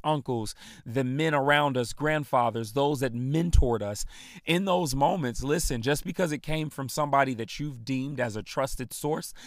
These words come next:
doesn't make it right. It doesn't make it correct. And so I think it's okay to go back and, and come against some of those false teachings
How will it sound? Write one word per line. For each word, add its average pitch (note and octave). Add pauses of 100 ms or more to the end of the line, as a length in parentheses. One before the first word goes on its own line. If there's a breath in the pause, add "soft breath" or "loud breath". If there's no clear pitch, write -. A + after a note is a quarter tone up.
(260 loud breath)
doesn't C#3
make B2+
it F#2+
right. A#2 (300 loud breath)
It C3
doesn't C#3
make C#3
it C3+
correct. B2+
And A#2
so C3 (220 loud breath)
I -
think D#3
it's C#3+
okay D3
to C#3
go C3
back C3
and, A#2+
and C3
come D3+
against C3
some C3+
of B2+
those A#2+
false -
teachings B2+